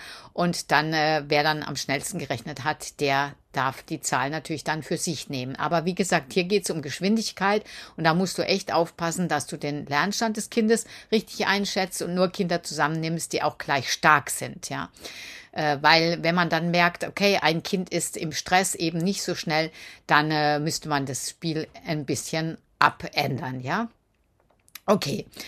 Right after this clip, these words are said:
aber wie gesagt, wenn du es auch leichter hältst, wenn du zum Beispiel sagst, „Finde die Zahl“ oder „Finde das Würfelbild“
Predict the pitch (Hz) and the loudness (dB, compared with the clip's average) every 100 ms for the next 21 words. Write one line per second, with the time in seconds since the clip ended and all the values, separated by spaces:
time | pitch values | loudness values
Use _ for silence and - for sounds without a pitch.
0 | - - - 202 240 254 202 214 208 196 | -14 -16 4 8 10 8 6 4 4 6
1 | 208 214 196 185 180 - 151 - 180 254 | 4 4 2 2 0 0 -2 2 4 4
2 | 285 - 175 151 185 240 - 180 175 175 | 2 0 2 4 2 2 -2 -2 -2 -4
3 | - 175 160 175 - 165 - - 277 208 | 2 4 4 0 -2 -2 -2 0 2 2
4 | 170 - - 180 226 190 160 - 196 170 | 0 0 6 8 8 6 4 2 0 2
5 | 156 147 220 285 202 139 156 156 | 2 2 0 2 0 2 2 2